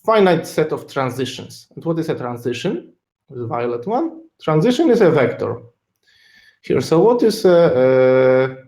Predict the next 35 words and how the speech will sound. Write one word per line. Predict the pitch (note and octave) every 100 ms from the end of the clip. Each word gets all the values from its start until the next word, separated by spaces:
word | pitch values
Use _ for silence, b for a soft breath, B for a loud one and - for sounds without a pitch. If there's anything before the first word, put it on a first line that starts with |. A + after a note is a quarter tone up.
| _
what | E3 F#3+
is | F#3
a | D#3+
reachability | D3 - B2 B2 - -
problem? | G3 - - G2+ -
You | -
can | - A2+
define | A#2+ A2+
a | C3
reachability | B2+ A#2+ A#2
problem | A#2 A#2 A2+ G#2+
in | G2+ A#2+
another | A#2+ A#2 A#2+ A2+ B B B B
way. | - C3+ F3
You | F#3+
are | D#3+ D3+
given | F#3 D#3+ D#3 C#3+
a | A#2+ A2+
vase, | A#2 A#2 A#3 A#3 - - _ _ _ _ _ _ _
set, | _ - A2+
this | - A2+
set | A#2 A2+
of | A2 -
transitions, | A2+ A2+ E3 E4 - b b b
blue | A#2 D3+ A3+ F3
point, | - A#2 F3+ F#4 - _ _ -
like | A2+ A2
a |
starting | A2 - A#2+ A2 A#2 A#2
point, | - F3 E4 F4+ - _
and | F3+ E3 D#3+
red | G3+ A3 -
point, | B2+ D#3+ F#3+
a | C#3
finishing | - A3+ A3+ C#3 - A2+